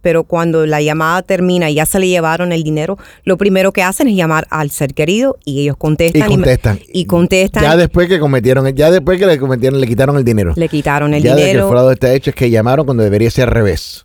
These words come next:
Speaker 1: Correcto. Y ellos siempre nos dicen que ellos quisieran al, haber llamado
Speaker 2: Llamado
Speaker 1: a,
Speaker 2: primero,
Speaker 1: a
Speaker 2: claro, porque
Speaker 1: primero.
Speaker 2: ahora te quedaste sin ocho mil, trece mil dólares.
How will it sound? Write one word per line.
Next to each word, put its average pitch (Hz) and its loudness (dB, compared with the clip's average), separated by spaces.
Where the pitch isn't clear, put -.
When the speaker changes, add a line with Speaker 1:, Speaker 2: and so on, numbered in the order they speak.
Speaker 1:
Correcto. 143 -4
Y 156 2
ellos 180 2
siempre 220 0
nos 208 0
dicen 214 -4
que - -6
ellos 185 2
quisieran 202 0
al, 160 -4
haber 165 2
llamado 170 2
Speaker 2:
Llamado 135 2
Speaker 1:
a, 143 2
Speaker 2:
primero, 143 2
Speaker 1:
a - 0
Speaker 2:
claro, 151 2
porque 156 0
Speaker 1:
primero. 175 2
Speaker 2:
ahora 143 4
te 143 0
quedaste 127 0
sin 123 -2
ocho 107 0
mil, 107 0
trece 101 -2
mil 90 0
dólares. 90 -2